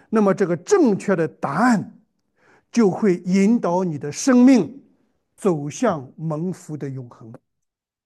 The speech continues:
因为这是你起初创，被造的时候的目的。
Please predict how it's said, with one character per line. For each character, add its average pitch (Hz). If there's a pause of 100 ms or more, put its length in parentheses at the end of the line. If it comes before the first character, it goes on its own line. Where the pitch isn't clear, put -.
(420)
因 285
为 339
这 370
是 277
你 254
起 214
初 311
创， -
被 349
造 349
的 202
时 254
候 226
的 240
目 370
的。 208